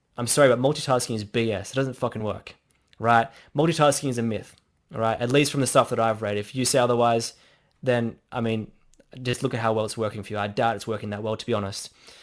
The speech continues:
Um, and it could just be me. Maybe it doesn't work for me. Anyways, so I put my phone outside my room. I focus on one thing, and I try and do what they call ultradian rhythm sprints, right? So you have your circadian rhythm, which is around twenty-four hours,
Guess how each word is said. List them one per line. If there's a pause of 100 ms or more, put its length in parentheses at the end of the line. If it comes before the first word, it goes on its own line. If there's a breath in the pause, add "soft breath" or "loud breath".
(240 loud breath)
Um, (380)
and
it
could
just
be
me.
Maybe
it
doesn't
work
for
me. (500 loud breath)
Anyways, (160)
so
I
put
my
phone
outside
my
room. (720)
I
focus
on
one
thing, (380 soft breath)
and
I
try
and
do
what
they
call
ultradian (100)
rhythm (180 soft breath)
sprints, (280)
right?
So
you
have
your
circadian
rhythm, (240 loud breath)
which
is
around
twenty-four
hours,